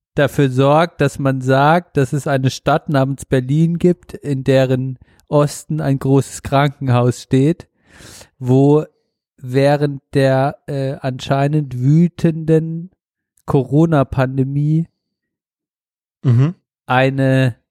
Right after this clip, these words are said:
Speaker 1: Sexparty veranstaltet hätte werden können.
Speaker 2: Im Krankenhaus, sagst du?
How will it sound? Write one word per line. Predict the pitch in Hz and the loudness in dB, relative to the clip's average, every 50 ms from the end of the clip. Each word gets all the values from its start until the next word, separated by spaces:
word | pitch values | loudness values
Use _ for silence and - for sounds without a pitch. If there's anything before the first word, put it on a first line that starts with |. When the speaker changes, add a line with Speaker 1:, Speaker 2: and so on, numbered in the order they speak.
| _ _ | _ _
Speaker 1:
Sexparty | _ - - - 143 139 - - - - - - - - - _ _ - 131 123 120 120 117 - - - 123 117 117 113 - - | _ -12 -4 -2 -2 -2 -2 -4 -12 -16 -16 -18 -20 -20 -20 _ _ -2 0 0 0 0 -2 -4 -4 -4 -4 -4 -4 -6 -8 -12
veranstaltet | - - 131 131 127 120 117 117 - - - 127 120 117 113 - 123 113 - - - _ _ _ _ _ _ _ _ _ _ _ _ _ _ _ _ _ _ _ _ - _ _ 139 139 - - _ _ - - _ _ | -6 -6 -4 -2 0 -2 -2 -2 -6 -4 -2 0 0 0 0 -2 -4 -6 -6 -10 -20 _ _ _ _ _ _ _ _ _ _ _ _ _ _ _ _ _ _ _ _ -20 _ _ -12 -12 -12 -16 _ _ -20 -20 _ _
hätte | - 113 123 - - - - 143 127 127 | -6 -2 -2 -2 -2 -2 -4 -4 -4 -2
werden | 127 131 127 123 120 120 127 120 - | 0 0 0 0 0 -4 -6 -12 -10
können. | - - 127 120 113 113 120 | -4 -2 0 0 0 -2 -2
Speaker 2:
Im | 135 151 208 226 | 0 0 0 0
Krankenhaus, | - - 170 208 220 254 185 123 117 117 117 117 - | -2 -2 -2 -2 -2 -4 -4 -2 0 0 0 -2 -4
sagst | - 117 113 - - | -8 -12 -14 -10 -8
du? | 156 190 | -8 -8